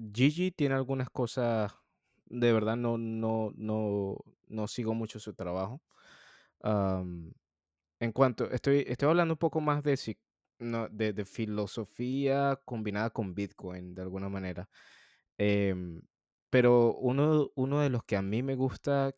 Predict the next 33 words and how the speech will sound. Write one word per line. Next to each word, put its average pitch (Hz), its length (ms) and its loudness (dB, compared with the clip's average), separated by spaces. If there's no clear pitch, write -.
que 98 340 -6
es 104 320 -4
angloparlante, 107 1000 -2
habla 98 260 0
inglés, 98 560 -4
se 104 240 -4
llama, 104 520 2
eh, 104 260 4
Robert 120 520 4
Bli-, 104 360 -2
Breedlove 127 600 2
y, 98 760 -4
eh, 95 320 0
personalmente 123 800 -2
fue 113 180 -4
el 113 120 -6
que 135 120 -4
me 123 120 -4
introdujo 107 800 -6
a 90 160 -2
mí 104 400 -8
a 95 300 -2
Bitcoin 120 680 -4
desde 101 320 -4
un 101 180 -6
ángulo 117 560 -4
o 101 100 0
desde 101 180 -4
un 104 100 -6
punto 120 300 0
de 107 60 4
vista 104 340 -2
que, 95 380 -2